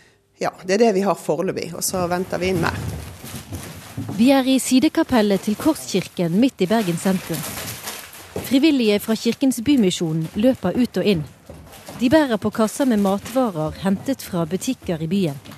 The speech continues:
Speaker 2: Mat som skal deles ut til fattige.
Speaker 1: Kommer det en bil til med sannsynligvis like mye varer? I dag blir en bra dag.
Speaker 2: Om en knapp time åpner de dørene her. Norunn Noremark i Kirkens Bymisjon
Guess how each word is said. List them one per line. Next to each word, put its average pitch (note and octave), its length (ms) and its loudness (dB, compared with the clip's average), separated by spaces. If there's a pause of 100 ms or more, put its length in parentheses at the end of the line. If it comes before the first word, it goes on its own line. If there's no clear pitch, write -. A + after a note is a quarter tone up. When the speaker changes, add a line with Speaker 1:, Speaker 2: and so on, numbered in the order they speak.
(420)
Speaker 2:
Mat A#3+ 320 6
som A3 240 2
skal G3 320 2
deles G3+ 400 2
ut G#3 240 0 (140)
til F#3 100 -2
fattige. F#3+ 480 -2 (240)
Speaker 1:
Kommer G#3+ 240 -10
det C4 160 -6
en G#3+ 160 -4
bil A#3 320 -8
til B3+ 240 -4
med G3 320 -4
sannsynligvis G#3 800 -4
like - 240 -2
mye - 240 -6
varer? G3+ 420 -2 (540)
I G#3 80 -2
dag A#3 160 4
blir G3 160 0
en F3+ 160 -2
bra F3+ 240 6
dag. - 200 -6 (120)
Speaker 2:
Om B3+ 160 4
en C4 220 0
knapp - 340 -2
time G#3+ 460 -2 (180)
åpner A3 320 -2
de E3+ 160 0
dørene F3+ 400 0
her. D3 200 -6 (720)
Norunn C#4 400 6
Noremark A#3 560 2
i - 40 -2
Kirkens A3 440 -4
Bymisjon A#3 600 0